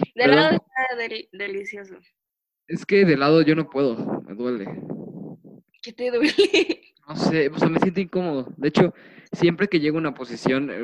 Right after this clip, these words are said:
Speaker 2: rica en mi cama, como que me canso de esa posición, entonces me tengo que volver a mover y volver a mover.
Speaker 1: Sí,
Speaker 2: Tengo
Speaker 1: yo
Speaker 2: que
Speaker 1: me
Speaker 2: estar
Speaker 1: muevo
Speaker 2: muy
Speaker 1: mucho
Speaker 2: cómodo.
Speaker 1: para que esté frío, o sea, sí.
Speaker 2: Ah, sí.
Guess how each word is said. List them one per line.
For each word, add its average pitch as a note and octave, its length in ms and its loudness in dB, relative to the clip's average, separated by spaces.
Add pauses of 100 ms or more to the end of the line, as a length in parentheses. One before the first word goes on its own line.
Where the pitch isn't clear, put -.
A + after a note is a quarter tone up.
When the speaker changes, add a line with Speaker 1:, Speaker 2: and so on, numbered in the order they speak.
(140)
Speaker 2:
rica C3 380 -2
en B2 100 -4
mi A2+ 120 -4
cama, A#2+ 420 -6 (300)
como C#3 240 -10
que B2 240 -2
me A#2+ 180 -4
canso C3 380 -4
de B2+ 80 0
esa B2+ 160 -6
posición, A#2 420 -8
entonces A2+ 220 -8
me A2+ 80 -8
tengo A#2 160 -4
que A2+ 100 -14
volver A2 200 -8
a A2 40 -6
mover A2 260 -8
y G#2+ 40 -6
volver G2+ 220 -8
a A2 40 -10
mover. G2+ 260 -12 (480)
Speaker 1:
Sí, - 40 -20
Speaker 2:
Tengo - 120 2
Speaker 1:
yo B3 40 2
Speaker 2:
que C4 40 2
Speaker 1:
me C#4 40 2
Speaker 2:
estar C#4 160 0
Speaker 1:
muevo B3 160 -6
Speaker 2:
muy A#3 140 -8
Speaker 1:
mucho - 140 -12
Speaker 2:
cómodo. G#3 200 -14 (840)
Speaker 1:
para F#3 180 -10
que - 120 -18
esté G3+ 160 -14
frío, F3 380 -14 (280)
o F3 80 -18
sea, D#3+ 280 -16 (140)
sí. - 160 -20
Speaker 2:
Ah, C3 640 0
sí. B2+ 680 0